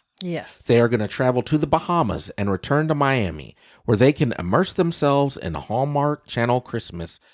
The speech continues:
Speaker 2: with top Hallmark stars and unique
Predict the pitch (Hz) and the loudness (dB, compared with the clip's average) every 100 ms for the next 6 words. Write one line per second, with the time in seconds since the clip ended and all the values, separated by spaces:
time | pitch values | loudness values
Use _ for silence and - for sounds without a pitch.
0 | _ _ 104 - - - 190 - - 151 | _ _ -2 -2 -4 0 2 2 6 8
1 | 147 143 139 - 104 98 90 90 - _ | 8 4 2 -2 0 2 2 -2 -6 _
2 | - - 110 98 92 92 110 156 - | -20 -8 -4 -2 0 0 2 2 0